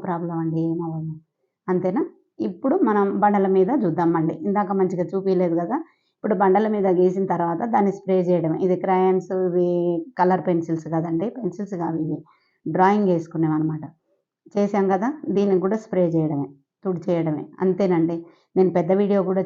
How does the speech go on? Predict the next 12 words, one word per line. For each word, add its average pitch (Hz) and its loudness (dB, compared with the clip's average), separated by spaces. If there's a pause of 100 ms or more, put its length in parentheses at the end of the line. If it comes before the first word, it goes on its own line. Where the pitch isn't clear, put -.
చేశానండి, 170 0 (160)
ఫ్యాన్ 185 2 (160)
ఎలా 185 4
రిమూవ్ 180 2
చేయాలి, 170 -2
కబోర్డ్స్ 214 2 (160)
ఎంత 233 2 (120)
నీట్‌గా 202 0
అయ్యాయో 190 4 (220)
మీకే 196 2 (100)
తెలుస్తుంది. 175 -2
ఆ 233 -2